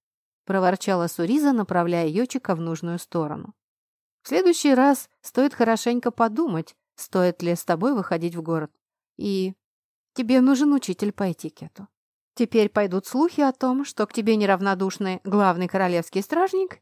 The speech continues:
и талантливый артефактчик». Я уронила голову на руки. «Господи,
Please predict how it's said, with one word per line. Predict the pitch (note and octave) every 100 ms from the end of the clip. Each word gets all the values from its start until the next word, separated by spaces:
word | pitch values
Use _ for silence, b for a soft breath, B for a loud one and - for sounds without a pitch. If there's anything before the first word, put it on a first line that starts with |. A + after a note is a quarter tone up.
| _
и | E4+
талантливый | F4 G3+ D#3+ D#3+ A3+ C4+ F#3
артефактчик». | E3+ - D#3+ D3+ D3 - - _ _ _ _ _ _ _ _ _ _ -
Я | F3+ A#3 F4
уронила | D4 G#3+ F3 E3 A#3+ A3+
голову | D#3 D#3 E3 D#3+ E3
на | D#3+ D3+
руки. | D3+ - - G3 _ _ _ _ _ _ _ -
«Господи, | A#3 A#3+ - F#3 F3+ -